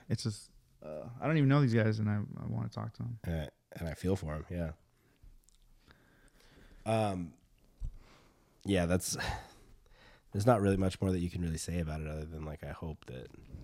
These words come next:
Speaker 2: you know, like, I, I'm, you know, I'm glad I was wrong. I'm glad that, you know, s-,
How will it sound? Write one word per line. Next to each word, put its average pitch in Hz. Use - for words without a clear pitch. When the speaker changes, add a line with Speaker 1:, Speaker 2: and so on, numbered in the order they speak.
Speaker 2:
you 82
know, 76
like, 90
I, 95
I'm, 107
you 113
know, 98
I'm 107
glad 110
I 107
was 90
wrong. 92
I'm 92
glad 82
that, 80
you 82
know, 76
s-, -